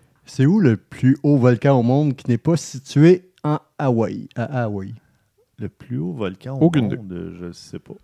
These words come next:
Speaker 1: C'est dans les îles Canaries,
Speaker 2: Ah oui.
Speaker 1: en
Speaker 3: Ah.
Speaker 1: Espagne, au large du Maroc.
Speaker 2: Ok.
Speaker 1: C'est le volcan, <laughs> j'ai oublié un peu le nom, là. Ah, c'est le, c'est le volcan, le mont Teide. C'est, c'est le, c'est le volcan Teide.
Speaker 3: Ok.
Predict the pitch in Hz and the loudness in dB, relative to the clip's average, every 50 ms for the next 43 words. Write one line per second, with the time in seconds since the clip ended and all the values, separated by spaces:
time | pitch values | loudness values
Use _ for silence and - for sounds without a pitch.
0 | _ _ _ _ _ _ _ _ _ _ - - - - 104 104 107 98 - - | _ _ _ _ _ _ _ _ _ _ -20 -20 -12 -8 -6 -6 -6 -6 -8 -6
1 | 120 117 117 117 117 113 107 107 131 156 175 180 160 147 135 135 - _ - - | -4 -2 0 0 -2 -2 -4 -2 -2 0 2 4 4 4 4 2 -2 _ 2 2
2 | 156 160 147 123 107 101 107 127 131 - _ _ _ 120 131 185 247 165 208 285 | 4 4 4 2 0 0 -4 -6 -8 -10 _ _ _ -8 -6 -6 -6 -8 -10 -10
3 | 233 135 - - - 110 117 117 - - - 127 123 123 123 120 117 113 117 120 | -10 -6 -4 -2 -2 0 -2 -2 -2 0 2 2 4 4 2 2 2 2 2 0
4 | 120 117 110 101 - - 113 98 - 110 110 110 110 110 139 151 - - - _ | 0 0 -2 -4 -4 -6 -6 -4 -2 -2 0 0 0 0 0 -2 -4 -6 -16 _
5 | _ - 95 90 - - 131 156 190 - _ _ _ _ _ 143 131 131 131 123 | _ -14 -12 -12 -10 -10 -10 -12 -12 -14 _ _ _ _ _ -8 -6 -4 -2 -2
6 | 135 135 139 - - 165 160 151 147 131 107 147 131 117 123 139 143 135 139 139 | -2 -4 -4 -2 0 0 2 2 2 2 2 2 2 2 2 2 4 4 4 2
7 | 147 139 - - 135 127 123 123 131 156 190 208 208 202 196 - - - - - | 2 0 0 0 0 2 2 2 0 0 0 0 0 -2 -4 -6 -10 -20 -20 -18
8 | _ - 147 151 135 - 139 135 131 - - 147 139 139 131 139 147 139 - 175 | _ 0 0 2 2 2 -2 -2 -2 -2 0 2 4 6 6 6 6 6 4 2
9 | 170 - - _ - 139 - 135 135 127 127 131 143 160 156 - - 147 143 143 | 2 0 -2 _ -8 -6 0 2 4 4 4 4 2 0 -2 -2 0 2 2 2
10 | 139 139 151 170 156 - _ _ _ - 117 107 101 - 120 110 110 107 101 - | 2 2 0 -2 -2 -4 _ _ _ -16 -16 -14 -12 -10 -8 -6 -6 -6 -6 -6
11 | - 110 104 107 104 - - 135 135 - 113 117 120 123 147 185 180 - _ - | -6 -4 -4 -4 -6 -6 -6 -6 -4 -2 -2 -2 -2 -2 -2 -2 -4 -6 _ -8
12 | - 117 - - | -6 -6 -4 -4